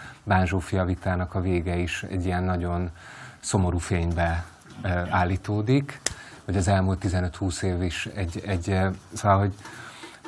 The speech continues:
hogy, hogy nyilván ma már a bölcsészkarokon, ö, több, döntő többségében, ö, biológiailag nőnemű hallgatók vannak, és az irodalomban is sokkal, sokkal több, ö, fiatal, ö, biológiailag nőnemű,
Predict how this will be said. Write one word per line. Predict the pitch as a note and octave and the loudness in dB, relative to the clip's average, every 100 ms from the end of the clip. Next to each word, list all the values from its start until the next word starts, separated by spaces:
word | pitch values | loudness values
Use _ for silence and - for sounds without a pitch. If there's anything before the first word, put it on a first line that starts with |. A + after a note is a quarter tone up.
| - - | -18 -8
hogy, | - G#2 G2 A2+ | 0 2 2 0
hogy | - G#2 | 2 4
nyilván | A#2 F#2+ F#2+ | 6 6 6
ma | G#2 | 6
már | G#2 G2+ | 8 8
a | |
bölcsészkarokon, | G2 G2+ G2 G#2+ G2 - G2+ G2 - G#2 G2+ G2+ G#2+ | 6 4 4 2 0 2 0 0 0 2 2 0 0
ö, | G2+ G2+ - | 2 2 2
több, | G#2+ G2+ | 0 2
döntő | A2 G#2 F#2+ | 4 4 2
többségében, | - G#2 - G#2+ F#2+ G2 F#2+ G2+ G2 G2+ | 0 0 2 0 2 2 4 4 4 2
ö, | - F#2+ F#2+ - - | 0 0 0 -2 -10
biológiailag | - G#2+ G2+ G2+ F#2+ G2 F#2+ G2 F#2+ F#2 - | 2 4 6 4 4 4 6 6 4 0 -4
nőnemű | A2+ G#2 F#2+ F2+ F2+ F#2 F#2+ | 2 4 6 4 2 2 2
hallgatók | F2 G2 F#2 F2+ - F2+ D#2+ | 2 4 4 0 -4 -6 -2
vannak, | G2 F#2 G#2+ B2+ C#3+ - - - - | 0 0 2 2 0 -4 -18 -20 -8
és | G2 | -2
az | G#2+ G2 | 2 4
irodalomban | G2 F#2+ F#2+ F#2 F#2+ | 6 4 4 4 2
is | F#2+ | 2
sokkal, | - G2+ - G#2 - | 0 -2 -2 -4 2
sokkal | B2+ - G2+ F2+ | 2 4 2 2
több, | G#2+ F2+ F2 - | 2 2 -2 -2
ö, | F#2+ F2 - - - - | 0 0 -4 -16 -20 -14
fiatal, | - A2 F2+ - F#2+ F#2 F#2 - - - F#2 G#2+ | 0 2 4 4 4 4 2 -6 -18 -14 -8 0
ö, | G2 | 2
biológiailag | F2+ G2+ G2 F2+ F#2+ F#2+ G2 | 6 6 6 6 4 4 6
nőnemű, | G#2 G2 F#2+ F#2 G2 G2 | 6 6 4 4 2 0